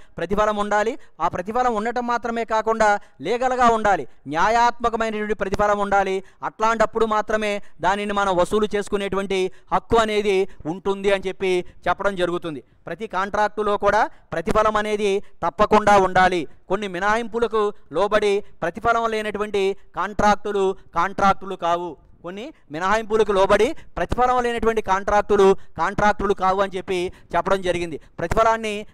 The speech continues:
లాటిన్ భాషలో ఏమని పిలుస్తారంటే క్విడ్ ప్రోకో అంటాం. క్విడ్ ప్రోకో అంటే అర్థం ఏంటంటే కొంత మొత్తము బదులుగా అని. క్విడ్ ప్రోకో అంటే కొంత మొత్తం బదులుగా అని చెప్పి అర్థం. ప్రతిఫలం అనేది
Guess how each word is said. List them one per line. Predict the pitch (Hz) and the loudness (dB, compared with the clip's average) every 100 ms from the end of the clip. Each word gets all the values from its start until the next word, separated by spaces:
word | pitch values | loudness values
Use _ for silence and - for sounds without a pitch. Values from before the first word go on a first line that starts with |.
| - | -8
లాటిన్ | 143 190 226 | -2 0 0
భాషలో | 208 208 208 208 | 2 2 2 0
ఏమని | 185 202 | 0 -2
పిలుస్తారంటే | 185 190 190 185 190 180 | -10 -10 -6 -6 -4 -4
క్విడ్ | 185 - - 226 | -6 -10 -8 -8
ప్రోకో | 233 208 202 208 | -4 2 2 4
అంటాం. | 208 185 156 | 4 4 0
క్విడ్ | - - 214 226 | -6 -14 -10 -8
ప్రోకో | 214 220 214 | 0 0 2
అంటే | 220 214 | 0 2
అర్థం | 190 202 | -2 0
ఏంటంటే | 202 196 196 185 185 - | -2 -4 -2 -2 -4 -8
కొంత | 185 208 208 | -6 -4 0
మొత్తము | 202 190 - 220 220 | 0 0 0 -2 0
బదులుగా | 185 180 190 180 190 | 0 0 0 2 2
అని. | 175 | 2
క్విడ్ | 135 - - - 202 226 | -4 -14 -20 -12 -8 -6
ప్రోకో | 202 202 202 | -2 0 2
అంటే | 202 202 302 - - | 2 2 0 -2 -8
కొంత | 180 196 | -6 -2
మొత్తం | 190 - 233 220 208 - - | 0 2 4 2 0 -8 0
బదులుగా | 175 202 196 202 | 4 6 6 4
అని | 196 | 0
చెప్పి | 185 196 180 185 - | -4 -2 -2 -4 -4
అర్థం. | 156 170 180 147 - - | -2 2 0 -2 -12 -6
ప్రతిఫలం | 170 214 247 254 240 | -4 2 4 4 4
అనేది | 240 240 233 233 | 0 0 -2 -4